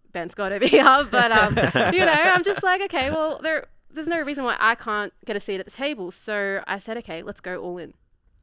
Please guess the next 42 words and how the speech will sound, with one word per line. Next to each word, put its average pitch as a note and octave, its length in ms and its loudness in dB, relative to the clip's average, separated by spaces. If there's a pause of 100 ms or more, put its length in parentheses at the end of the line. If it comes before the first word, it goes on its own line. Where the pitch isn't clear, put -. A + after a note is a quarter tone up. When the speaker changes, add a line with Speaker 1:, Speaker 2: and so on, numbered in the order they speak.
(140)
Speaker 1:
And, F#3+ 320 -10
um, F3+ 240 -10
so F#3+ 140 -12
yeah, F3 100 -8
I D#3 60 -12
started F3 500 -10 (400)
creating E3+ 240 -12
content, A#3 540 -8
growing F3 180 -8
my F3 80 -12
socials. G#3 680 -8
I B3 60 -2
didn't G#3+ 160 -8
have F#3+ 180 -10
TikTok - 380 -16
at - 80 -20
the - 80 -20
time. F3 480 -12
I - 60 -20
was - 100 -14
pretty F#3 220 -16
skeptical - 480 -20
about E3 260 -14
it. C4+ 220 -10 (480)
Um, F3 500 -8 (320)
but G3 320 -4
yeah, B3+ 220 2
I F3 60 -4
did A3+ 180 -12 (320)
decently F#3+ 440 -8
on F3+ 100 -8
Instagram F3+ 540 -10
and F3 160 -10
managed F3 520 -12
to E3+ 360 -12 (880)
basically A3+ 500 -10
replace G3 540 -10
my F3 140 -12
salary F3 480 -10
six - 300 -18
months E3 240 -14
in. - 160 -20